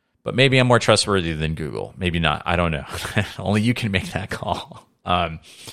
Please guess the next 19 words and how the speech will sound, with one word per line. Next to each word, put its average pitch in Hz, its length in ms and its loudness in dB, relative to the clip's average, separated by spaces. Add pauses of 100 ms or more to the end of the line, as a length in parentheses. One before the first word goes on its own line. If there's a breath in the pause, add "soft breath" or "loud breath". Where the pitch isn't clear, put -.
but 110 280 6
I 120 80 6
use 120 240 6
it - 80 0
for 110 80 -2
my, 90 180 2 (140)
my 82 120 0
personal 95 440 -4
default 90 340 0
browser 92 320 -2
now, 95 300 -4 (360 loud breath)
or 85 100 6
a 73 60 4
search 92 220 -2
engine 87 240 -4
in 82 80 -2
my 78 100 0
browser. 95 440 2
So 80 460 0